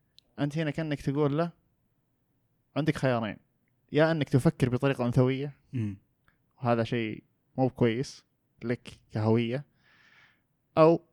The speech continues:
Speaker 1: أنك غشاش، تبين أنك تفكر في طريقة أنثوية عشان توصل شيء ثاني." وش مدى صحة الكلام هذا؟ هل في خيار ثالث أو،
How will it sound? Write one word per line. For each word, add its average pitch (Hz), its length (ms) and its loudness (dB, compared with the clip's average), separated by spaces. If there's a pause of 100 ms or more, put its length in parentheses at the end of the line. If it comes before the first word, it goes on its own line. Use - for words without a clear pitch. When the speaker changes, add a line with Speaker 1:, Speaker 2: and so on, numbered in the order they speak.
(480)
Speaker 1:
أنك 139 360 -4 (100)
غشاش، - 640 -4 (1000)
تبين 143 380 6
أنك 123 220 -8
تفكر - 320 -2
في - 140 -4
طريقة 117 360 -4
أنثوية 131 540 -4 (260)
عشان 120 200 -6
توصل 113 320 -4
شيء 120 320 -10 (180)
ثاني." - 480 -10 (640)
وش - 140 -12
مدى 104 180 -4
صحة - 400 -12
الكلام - 380 -14
هذا؟ 120 140 -12
هل 123 140 2
في 123 140 -2
خيار 113 280 -2
ثالث - 480 -6
أو، - 320 -14